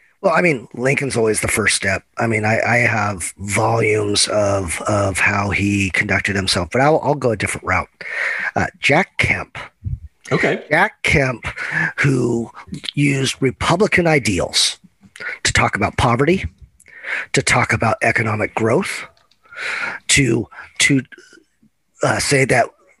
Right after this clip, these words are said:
Speaker 1: Democrats are not evil. We need to work together. Um, you know, he really mended at a time that there was a lot of racial disparity.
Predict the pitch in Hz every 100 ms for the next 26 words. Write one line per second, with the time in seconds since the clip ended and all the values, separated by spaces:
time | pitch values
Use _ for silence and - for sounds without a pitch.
0 | _ - 135 - 135 139 131 123 127 -
1 | 135 127 160 135 131 123 110 127 - -
2 | - 110 185 - - - _ - - -
3 | - - - - - - 135 127 117 104
4 | - 151 131 - 170 135 123 139 139 123
5 | - _ _ - 143 143 165 160 113 170
6 | 151 131 120 - 151 165 139 123 110 123
7 | 117 110 117 135 117 107 135 120 110 -
8 | - 143 160 107 101